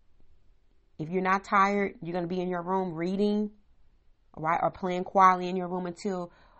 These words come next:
you, you get tired and you're ready for bed. More than likely, they're gonna be tired.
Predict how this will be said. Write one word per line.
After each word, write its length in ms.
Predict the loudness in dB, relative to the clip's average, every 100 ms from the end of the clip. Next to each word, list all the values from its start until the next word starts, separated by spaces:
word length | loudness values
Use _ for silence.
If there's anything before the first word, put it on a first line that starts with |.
| -14
you, 260 | -2 -2 0
you 200 | -2 -2
get 260 | -2 -6
tired 320 | -4 -2 -2 -4
and 120 | -6
you're 100 | -4
ready 180 | -4 -4
for 120 | -6
bed. 280 | -4 -4 -8 -18 -20 _ _ _ _ _ _ _ -8
More 180 | -4 -4
than 120 | 0
likely, 280 | 0 0 0
they're 100 | 0
gonna 160 | 0
be 100 | -2
tired. 580 | -4 0 0 0 -2 -6